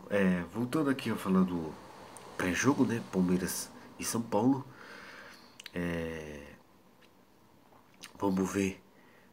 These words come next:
né? No que que vai dar aí, vamos ver o, o que que vai ser, né? É, eu espero que seja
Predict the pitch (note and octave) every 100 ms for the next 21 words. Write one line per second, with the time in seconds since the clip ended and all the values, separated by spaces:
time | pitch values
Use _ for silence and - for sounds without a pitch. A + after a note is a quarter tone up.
0 | - - - - - - - _ _ _
1 | _ _ - - F#2+ - F#2 F2 F#2 E2+
2 | E2+ F2+ A#2+ B2+ F#2+ G2 F#2+ F#2 F2+ F#2
3 | F2+ E2 E2+ F2+ F#2 - F#2 E2+ - B2
4 | A2 A2+ A#2 - - - - - - -
5 | - F#2+ F#2 F#2 F2+ E2+ D#2+ D#2+ - -
6 | - _ _ _ _ _ _ _ _ _
7 | - - - - _ - - - - -
8 | - A2+ G#2+ - A2 A2+ A2+ A2+ A2+ -
9 | - - - - - A2+ A2 A2